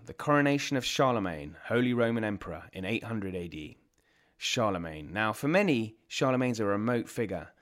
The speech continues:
not only because he lived so long ago, but also 'cause he ruled a homogeneous group of states, many of which no longer exist. His coronation,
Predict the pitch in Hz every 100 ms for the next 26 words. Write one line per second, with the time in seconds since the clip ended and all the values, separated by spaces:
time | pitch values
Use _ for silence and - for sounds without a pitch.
0 | _ _ 170 208 226 196 170 151 143 139
1 | 127 117 117 107 127 123 120 127 165 175
2 | 156 131 123 139 135 123 139 151 143 143
3 | 139 135 131 123 - 113 92 - - 143
4 | 156 131 110 - 120 117 113 107 101 123
5 | 87 - - - _ _ _ _ _ _
6 | _ _ _ _ _ 131 - 160 143 165
7 | 160 - 101